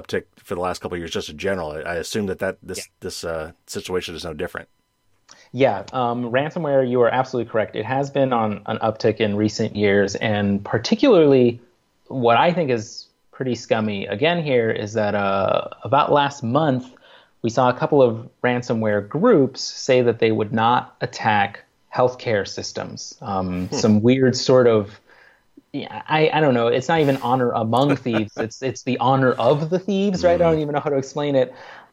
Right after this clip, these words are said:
Speaker 2: I think within two weeks of that statement, there was a, there was a group that ran one called Maze, I believe, that,
Speaker 1: Hmm.
Speaker 2: that attacked the healthcare system, uh, with ransomware. And so it's like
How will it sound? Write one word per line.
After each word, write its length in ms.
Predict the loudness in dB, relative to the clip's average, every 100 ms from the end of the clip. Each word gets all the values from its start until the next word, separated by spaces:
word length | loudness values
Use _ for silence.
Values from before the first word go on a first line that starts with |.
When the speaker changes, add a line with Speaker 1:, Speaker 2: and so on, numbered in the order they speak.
| _ _ _
Speaker 2:
I 100 | -8
think 240 | -4 -2 -2
within 320 | 0 0 0
two 200 | 0 2
weeks 320 | 2 0 0
of 180 | 0 0
that 260 | -2 -2
statement, 580 | -6 -6 -4 -6 -8 -2
there 140 | 2 6
was 240 | 6 4
a, 300 | 0 2 0
there 180 | 2 2
was 100 | 4
a 80 | 2
group 460 | 4 2 2 -2
that 280 | 0 0 0
ran 380 | -2 -2 -2 -2
one 160 | -4 -2
called 280 | -4 -2
Maze, 420 | 2 4 6 4 2
I 100 | -2
believe, 440 | -2 -4 -4 0
that, 300 | 2 2 -2
Speaker 1:
Hmm. 140 | -8 2
Speaker 2:
that 120 | 2
attacked 300 | 2 -2 0
the 60 |
healthcare 280 | 0 0 -4
system, 280 | -6 -14 -16 _ -10
uh, 140 | -4 -2
with 120 | 0
ransomware. 400 | 0 -2 -8 -10 _ _ _ -6
And 100 | 2
so 260 | 6 4 2 -10 _ _ _ _ -4
it's 120 | 0
like 240 | 0 -2